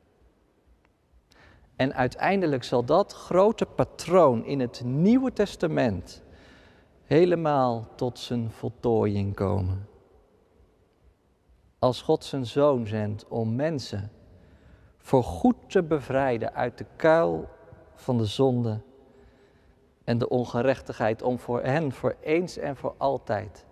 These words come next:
het eeuwige leven te openen,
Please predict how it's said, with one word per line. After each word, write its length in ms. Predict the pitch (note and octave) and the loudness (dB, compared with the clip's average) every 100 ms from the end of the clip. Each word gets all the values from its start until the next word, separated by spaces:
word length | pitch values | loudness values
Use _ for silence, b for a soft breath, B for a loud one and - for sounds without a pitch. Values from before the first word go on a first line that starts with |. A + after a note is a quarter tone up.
| b b b b b b b b b b _ _ | b b b b b b b b b b _ _
het 220 | C#3+ - - | -12 -8 0
eeuwige 480 | C#3 C3 A#2+ - | 2 2 -2 -4
leven 580 | A#2 A2+ G#2+ G2 G#2 G2 - b b b b b b b b _ | -2 0 -2 -4 -10 -12 -14 b b b b b b b b _
te 200 | - - | -6 -2
openen, 440 | F#2+ - G2+ G2 | -4 -4 -8 -8